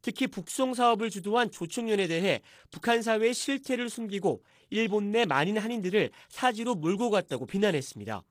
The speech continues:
일본 정부에 대해서는 북송 지원의 인도적 책임을 인정하고 북송 한인들과 그 가족의 원상 회복 실현에 힘써줄 것을 당부했습니다.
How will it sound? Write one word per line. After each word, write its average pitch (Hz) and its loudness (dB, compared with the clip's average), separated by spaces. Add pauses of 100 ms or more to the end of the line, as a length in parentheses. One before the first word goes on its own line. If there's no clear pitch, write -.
(600)
일본 240 0
정부에 220 4
대해서는 190 2 (240)
북송 233 -2
지원의 214 4
인도적 214 0
책임을 254 -2
인정하고 185 0 (280)
북송 233 -2
한인들과 208 4 (180)
그 190 -2
가족의 175 2
원상 196 2
회복 233 0
실현에 220 0
힘써줄 226 -4
것을 120 -4
당부했습니다. 135 -2